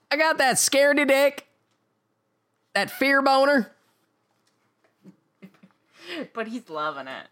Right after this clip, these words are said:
Speaker 2: He
Speaker 1: Oh,
Speaker 2: loves
Speaker 1: he is all about that scaredy dick.
Speaker 2: He wants her to dominate him so bad.
Speaker 1: Oh, yeah.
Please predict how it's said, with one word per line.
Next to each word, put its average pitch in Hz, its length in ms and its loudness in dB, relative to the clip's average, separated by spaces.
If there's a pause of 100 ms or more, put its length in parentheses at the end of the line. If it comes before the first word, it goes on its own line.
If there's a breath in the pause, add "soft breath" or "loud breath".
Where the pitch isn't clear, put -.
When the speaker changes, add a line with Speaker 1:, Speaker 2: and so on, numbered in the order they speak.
Speaker 2:
He 190 120 -20
Speaker 1:
Oh, 170 160 0
Speaker 2:
loves 175 100 2
Speaker 1:
he 175 160 2
is 143 120 0
all 151 280 2
about 120 300 0
that 113 180 -2
scaredy 90 440 -4
dick. 76 120 -6
Speaker 2:
He 220 100 -4
wants 208 400 -4
her 196 160 -10
to 165 120 -16 (120)
dominate 160 540 -10
him 131 160 -20
so 180 280 -10
bad. 139 520 -12
Speaker 1:
Oh, 156 140 0
yeah. 104 240 -4